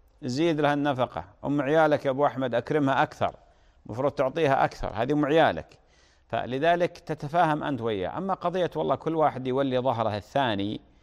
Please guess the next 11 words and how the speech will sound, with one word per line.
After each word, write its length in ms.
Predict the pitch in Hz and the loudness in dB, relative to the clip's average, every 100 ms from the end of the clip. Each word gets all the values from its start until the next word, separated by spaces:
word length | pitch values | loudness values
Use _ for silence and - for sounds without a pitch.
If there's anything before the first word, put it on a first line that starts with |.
| _ _ - | _ _ -12
وتهجرك 600 | 127 147 127 139 139 120 | -6 -2 -2 0 -2 -2
وتروح 240 | 113 131 123 | -2 -2 -2
الغرفة 380 | 120 131 113 | -2 -2 0
ثانية، 460 | 107 117 98 101 - - - | 0 0 0 -4 -6 -10 -10
أعتقد 520 | - 139 165 151 135 | -10 -6 -2 -2 -2
بأن 220 | 127 139 | -2 -2
هذا 260 | 135 143 151 | 0 -2 0
ما، 180 | 165 123 | -2 -2
ما 120 | 160 | -2
هو 80 | 165 | -2
بحل، 320 | 135 160 117 | 0 0 0